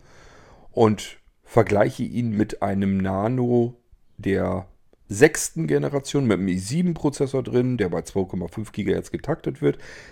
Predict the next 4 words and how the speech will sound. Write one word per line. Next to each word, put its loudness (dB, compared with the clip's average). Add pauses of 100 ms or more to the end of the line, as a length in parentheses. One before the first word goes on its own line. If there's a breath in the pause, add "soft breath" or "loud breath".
(120)
ist -6
der -4
fühlbare 8
Unterschied -2